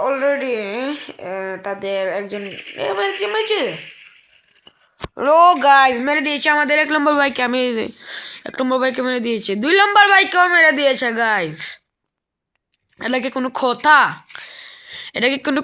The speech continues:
কথা? এক রাউন্ড নিয়ে নিল, এটা কি কোনো কথা? এখন সুন্দরীকে খেলতে হবে, গাইস। এখন সুন্দরীকে খেলতে হবে। আমি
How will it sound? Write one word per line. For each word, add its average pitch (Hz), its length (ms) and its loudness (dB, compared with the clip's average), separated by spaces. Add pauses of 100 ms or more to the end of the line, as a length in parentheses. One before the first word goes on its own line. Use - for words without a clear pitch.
(100)
কথা? 285 320 4 (320)
এক 277 220 0
রাউন্ড 311 260 4
নিয়ে 320 160 0
নিল, 311 160 0 (100)
এটা 294 100 2
কি 302 200 -4
কোনো 311 120 -2 (140)
কথা? 277 320 4 (1600)
এখন 254 180 -6
সুন্দরীকে 254 500 -4
খেলতে 208 280 -4
হবে, 180 240 -6
গাইস। 147 280 -10
এখন 190 300 -12
সুন্দরীকে 202 500 -10
খেলতে 214 280 -8
হবে। 247 260 -2
আমি 339 360 -4